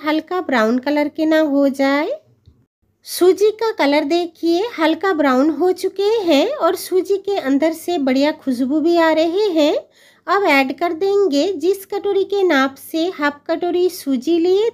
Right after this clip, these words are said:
थे, सेम कटोरी के नाप से दो कटोरी दूध।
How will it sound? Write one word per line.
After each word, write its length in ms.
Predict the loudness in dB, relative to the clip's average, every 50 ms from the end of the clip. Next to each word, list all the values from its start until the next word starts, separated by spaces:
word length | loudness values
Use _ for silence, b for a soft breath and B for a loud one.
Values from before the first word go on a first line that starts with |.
| -4 -2
थे, 180 | -2 0 0 -2 -4 b b b b b b b b
सेम 320 | -8 -2 2 2 4 4 2 0
कटोरी 320 | -2 -2 -2 0 0 0 0
के 160 | 0 -2 -2
नाप 300 | 0 2 2 0 0 -2 -6
से 340 | -12 -6 -4 -2 -2 -2 -2
दो 240 | -2 -2 0 0 0 -2
कटोरी 560 | -4 -6 -4 -2 0 0 2 0 0 0 -2
दूध। 540 | -2 -2 0 0 0 0 0 -2 -4 -8